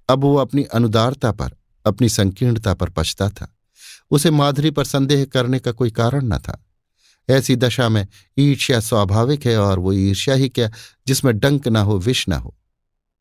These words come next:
माना समाज उसकी निंदा करता है, ये भी मान लिया कि माधुरी सती भार्या ना होती, कम से कम सिंगार सिंह तो उसके पंजे से निकल जाता। दया कृष्ण के सिर से ऋण का भार तो कुछ हल्का हो जाता,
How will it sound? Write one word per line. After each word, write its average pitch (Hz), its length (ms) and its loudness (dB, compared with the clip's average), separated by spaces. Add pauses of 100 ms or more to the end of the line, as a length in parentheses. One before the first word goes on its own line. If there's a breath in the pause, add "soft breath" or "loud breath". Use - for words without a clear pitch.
(200)
माना 101 360 2 (320 loud breath)
समाज 127 480 2
उसकी 110 260 -2
निंदा 101 300 2
करता 73 340 -4
है, 65 240 -8 (800)
ये 127 160 4
भी 131 140 0
मान 117 220 2
लिया 110 300 0
कि 110 160 -6
माधुरी 92 380 0
सती - 300 -4
भार्या 76 400 0
ना 95 100 0
होती, - 400 -10 (640 loud breath)
कम 143 140 2
से 143 140 0
कम 143 160 0
सिंगार 139 440 0
सिंह 135 200 -2
तो 131 120 -2
उसके 123 200 -2
पंजे 113 300 0
से 113 120 -4
निकल 104 300 0
जाता। 78 320 -4 (720)
दया 117 280 4
कृष्ण 107 400 -4
के 95 160 -2
सिर 135 220 0
से - 200 -4 (420 loud breath)
ऋण 143 220 2
का 135 160 2
भार 110 340 0
तो 110 140 -4
कुछ 101 300 -4
हल्का 110 240 0
हो 80 200 -2
जाता, - 400 -10